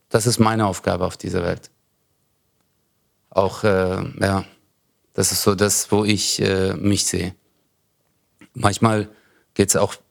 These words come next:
gar nicht vielleicht um mich, sondern einfach um das,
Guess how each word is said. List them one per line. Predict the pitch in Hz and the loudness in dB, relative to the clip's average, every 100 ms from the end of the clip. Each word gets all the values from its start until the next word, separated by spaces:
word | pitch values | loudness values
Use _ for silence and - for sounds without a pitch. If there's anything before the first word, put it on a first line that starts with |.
| 101 | -6
gar | - 101 | -2 0
nicht | 101 | 0
vielleicht | - 95 90 | 0 0 2
um | 95 | 2
mich, | 107 113 - | 2 0 -2
sondern | 95 92 90 92 | 0 2 0 -2
einfach | - 95 101 - | -2 0 0 0
um | 98 95 92 - _ | 0 0 0 -8 _
das, | - 101 - | -2 0 -2